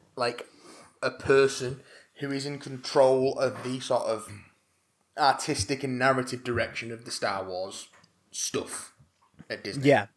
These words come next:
Speaker 2: there, there, are, there are overseers, but no one is, is steering that
Speaker 1: Yeah,
Speaker 2: ship.
Speaker 1: it doesn't seem like <clears throat> to, to, to put, um, to sort of try and draw an equivalency, although they have,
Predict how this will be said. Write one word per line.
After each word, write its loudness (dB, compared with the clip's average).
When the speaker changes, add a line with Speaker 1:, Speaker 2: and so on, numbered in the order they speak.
Speaker 2:
there, 8
there, 10
are, 6
there 10
are 8
overseers, 6
but -4
no 0
one -2
is, -4
is -4
steering 0
that -6
Speaker 1:
Yeah, -2
Speaker 2:
ship. -4
Speaker 1:
it -6
doesn't -2
seem 2
like 4
<clears throat> -14
to, 2
to, 4
to -2
put, 4
um, 8
to -6
sort 2
of 2
try 6
and 0
draw 6
an 2
equivalency, -6
although 0
they -2
have, -4